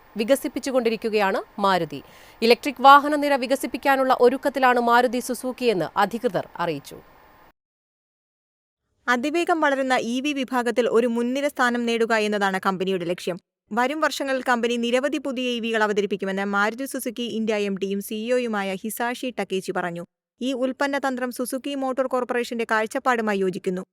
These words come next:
Speaker 2: തങ്ങളുടെ ഇലക്ട്രിക് വാഹന നിര വികസിപ്പിക്കുന്നതിന് മുമ്പ് ഇൻഡോ ജാപ്പനീസ് വാഹന നിർമ്മാതാക്കൾ ചാർജിംഗ് സ്റ്റേഷനുകൾ സ്ഥാപിക്കുന്നത് മുതൽ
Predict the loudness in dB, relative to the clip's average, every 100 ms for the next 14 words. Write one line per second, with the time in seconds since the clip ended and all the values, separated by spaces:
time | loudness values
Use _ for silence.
0 | _ _ -4 -2 0 2 2 2 0 0
1 | -2 0 0 0 -2 -2 0 -2 -4 -6
2 | -4 -4 -2 -2 -2 -2 -2 -4 0 0
3 | 2 -2 -2 -6 -4 -2 -2 -4 -4 -2
4 | -2 -2 -2 -2 -2 -2 -2 -4 -6 -2
5 | -2 -2 -6 -4 0 0 0 -2 -2 -4
6 | -6